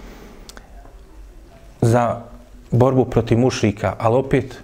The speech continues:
vidimo da su oni nadmoćniji u broju. Taj, nad-, ta nadmoćnost u broju i opremi još više će se pokaza-, povećati nakon što Abdullah ibn Ubej ibn Salul, predvodnik munafika,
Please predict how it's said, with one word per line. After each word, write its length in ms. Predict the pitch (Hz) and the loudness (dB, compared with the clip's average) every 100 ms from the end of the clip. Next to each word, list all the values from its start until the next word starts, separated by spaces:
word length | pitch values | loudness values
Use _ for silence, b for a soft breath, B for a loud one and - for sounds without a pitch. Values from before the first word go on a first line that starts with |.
| - - | -20 -2
vidimo 300 | 123 120 117 | 2 4 4
da 100 | 110 | 2
su 160 | 110 123 | 0 0
oni 140 | 123 | 2
nadmoćniji 720 | 113 107 113 127 - 120 107 B B - | 2 2 0 0 0 0 0 B B -4
u 100 | 110 | -2
broju. 300 | 110 107 98 - - B B B B B B - - | 2 0 0 -8 -20 B B B B B B -20 -6
Taj, 260 | - 156 147 - 127 | 0 2 2 0 0
nad-, 340 | 156 170 180 | 2 2 0
ta 160 | 175 165 | 2 2
nadmoćnost 680 | 180 175 160 - 139 131 | 4 2 2 0 0 2
u 60 | 139 | 0
broju 420 | 127 156 175 151 - - - - - | 2 4 4 2 -4 -18 -20 -8 0
i 120 | 135 | 2
opremi 520 | 160 165 170 151 143 139 b b b b b - | 4 2 2 2 0 -4 b b b b b 0
još 220 | 143 151 | 2 4
više 300 | 202 196 165 | 2 4 2
će 160 | 135 - | 2 0
se 240 | - 135 127 - | 2 0 -2 -4
pokaza-, 640 | 135 - 139 165 156 147 110 | -2 2 4 4 4 2 0
povećati 680 | - 151 175 175 143 147 143 B B - | 0 2 2 0 0 0 -2 B B -2
nakon 380 | 131 185 180 170 | 2 2 2 0
što 360 | - 160 147 - | 2 2 2 2
Abdullah 520 | 143 143 170 147 120 110 | 4 4 6 4 2 0
ibn 200 | 143 151 | 2 4
Ubej 380 | 139 131 156 139 | 4 2 4 4
ibn 180 | 139 131 | 4 0
Salul, 460 | - 123 147 143 117 | 0 2 4 2 0
predvodnik 600 | 117 143 143 127 117 - | -2 2 2 2 -2 -2
munafika, 760 | 123 123 139 160 156 147 143 127 | 0 2 2 2 2 2 0 -2